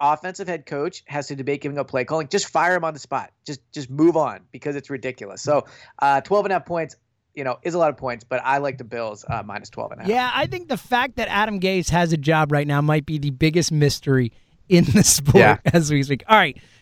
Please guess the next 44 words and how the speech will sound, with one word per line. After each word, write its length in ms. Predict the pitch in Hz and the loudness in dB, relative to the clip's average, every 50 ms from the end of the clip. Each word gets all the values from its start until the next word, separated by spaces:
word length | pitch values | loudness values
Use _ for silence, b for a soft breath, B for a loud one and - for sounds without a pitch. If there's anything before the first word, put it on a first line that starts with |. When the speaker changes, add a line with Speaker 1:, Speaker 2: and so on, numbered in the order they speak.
| B - | B 4
Speaker 2:
next 280 | 214 254 285 269 - - | 6 6 6 4 4 4
game. 200 | 247 226 214 214 | 4 4 6 6
This 180 | 254 285 - | 6 4 4
one 140 | 285 269 233 | 2 2 2
is 140 | 208 185 185 | 2 4 2
a 160 | 170 160 156 | 2 2 2
lot 280 | 151 175 233 311 320 _ | 0 2 0 0 0 _
tougher 260 | - 185 165 147 156 143 | -2 -2 -2 -2 -2 -4
to 80 | 143 | -4
call 220 | - - 139 135 135 | -2 0 0 0 0
as 100 | 127 - | -2 -2
far 160 | - 147 143 | -2 -2 -2
as 100 | 143 135 | -2 -2
I'm 200 | 147 147 147 143 | -4 -4 -4 -6
concerned. 380 | 143 135 - - 151 147 151 | -6 -8 -8 -8 -6 -4 -2
You're 160 | 160 208 233 220 | 0 0 0 0
up 120 | 196 - _ | -2 -2 _
first. 320 | - - 202 190 185 160 - _ | -6 -2 -2 0 0 -2 -4 _
Speaker 1:
Yes, 280 | 113 107 104 104 - | -2 -2 -2 -2 -4
agreed. 340 | 123 113 113 110 104 101 104 - | -6 -4 -2 -2 -2 -2 -2 0
Speaker 2:
Carolina 760 | - 214 208 214 240 208 - 208 214 208 208 202 202 196 | 0 0 0 0 -2 -2 -2 -2 -2 -2 0 0 0 0
heading 260 | 185 185 190 196 196 190 | 2 0 0 0 -2 -4
into 200 | 196 202 190 180 | -4 -4 -4 -4
New 140 | 170 170 170 | -2 -2 0
Orleans. 420 | 180 180 175 175 170 165 160 b b b b b b b b | 0 0 0 0 -2 -4 -4 b b b b b b b b
New 120 | 196 196 | -2 0
Orleans 320 | 214 226 233 233 226 185 170 | 0 0 0 -2 -4 -6 -6
is 140 | 190 175 185 | -6 -4 -2
a 100 | 175 160 | -2 -2
seven 640 | - - - - - 233 226 247 247 240 277 269 | -4 -6 -8 -4 -2 0 0 0 0 -2 -4 -4
and 160 | 262 233 208 185 | -4 -4 -4 -2
a 100 | 175 160 | -2 -4
half 560 | 139 123 - - 226 240 226 196 156 - - _ - | -4 -8 -6 -4 -2 -2 -2 -2 -4 -8 -12 _ -10
point 300 | - 190 185 185 180 - | -4 -4 -2 -4 -4 -8
home 300 | 147 180 180 180 180 156 | -10 -8 -8 -8 -8 -8
favorite. 400 | - 180 180 180 165 175 165 - | -8 -6 -4 -4 -2 -4 -6 -4
Elliot, 300 | - 175 180 180 175 156 | -2 -2 0 0 -2 -4
which 160 | 175 170 - | -6 -10 -10
way 120 | 180 180 170 | -8 -10 -8
you 40 | 156 | -8
going 220 | 156 147 143 139 | -6 -6 -6 -4
on 80 | 127 123 | -6 -6
this 180 | 120 101 - | -8 -10 -12
one? 100 | 101 92 | -18 -20